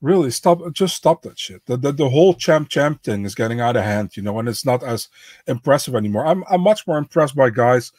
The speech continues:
like, defending the belt five or six times than going, uh, after one title defense to another division and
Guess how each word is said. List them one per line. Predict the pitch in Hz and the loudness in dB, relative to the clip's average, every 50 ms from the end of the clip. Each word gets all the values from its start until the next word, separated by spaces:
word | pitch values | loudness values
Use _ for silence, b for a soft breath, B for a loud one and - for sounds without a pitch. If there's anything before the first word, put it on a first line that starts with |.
| b b b b b - | b b b b b 0
like, | 123 120 120 117 107 - 127 | 2 2 2 2 -2 -6 -12
defending | 117 120 - - 135 131 143 135 | -12 -10 -2 0 0 0 0 -2
the | 123 123 | -4 -4
belt | 104 117 110 107 104 | 0 2 2 2 2
five | - - 127 117 110 107 | 0 -2 0 0 0 -2
or | 120 104 | -6 -8
six | - - 127 110 - - | -8 -8 -8 -8 -8 -4
times | - 123 113 107 101 - | -2 0 0 0 -2 -4
than | - 117 110 | -8 -10 -6
going, | 104 117 117 120 120 117 113 113 | -4 -4 -2 -2 -2 -4 -4 -4
uh, | 113 | -4
after | 123 135 127 117 - - 123 | -4 -4 -6 -8 -6 -8 -6
one | 113 120 120 117 117 | -4 -4 -4 -4 -2
title | - 120 117 120 117 110 | -2 -2 0 0 -2 -4
defense | 113 107 - - 117 113 104 - | -6 -6 -4 -4 -4 -4 -6 -8
to | - 135 117 | -8 -6 -6
another | 113 117 113 113 107 | -4 -2 -4 -4 -4
division | 104 110 110 101 101 107 113 110 110 - 110 113 | -6 -6 -8 -8 -8 -8 -8 -8 -8 -8 -8 -8
and | 110 107 101 | -8 -10 -10